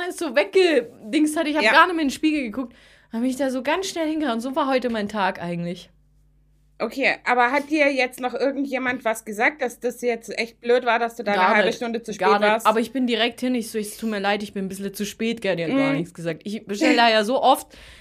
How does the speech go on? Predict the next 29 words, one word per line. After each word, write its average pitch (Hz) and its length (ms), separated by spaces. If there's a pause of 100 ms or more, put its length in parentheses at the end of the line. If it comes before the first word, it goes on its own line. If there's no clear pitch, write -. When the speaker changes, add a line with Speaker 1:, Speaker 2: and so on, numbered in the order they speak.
(240)
Speaker 1:
das - 220
wär 220 140
Speaker 2:
Ja. 240 120
Speaker 1:
auch, 220 260
irgendwo 415 440
war 339 100
ich 330 80
dann 294 180
plötzlich 349 360
auch 226 100
sauer, 233 320
wie 247 100
als 240 160
hätten 285 200
die 269 80
Speaker 2:
<laughs> 247 60
Ja, 320 100
Speaker 1:
schon - 80
was - 140
zu 381 40
mir 349 60
Speaker 2:
klar. 370 100
Speaker 1:
gesagt, 208 180
weil 220 120
ich 233 80
gedacht 262 160
habe, 254 120
ich 240 120
bestell 349 260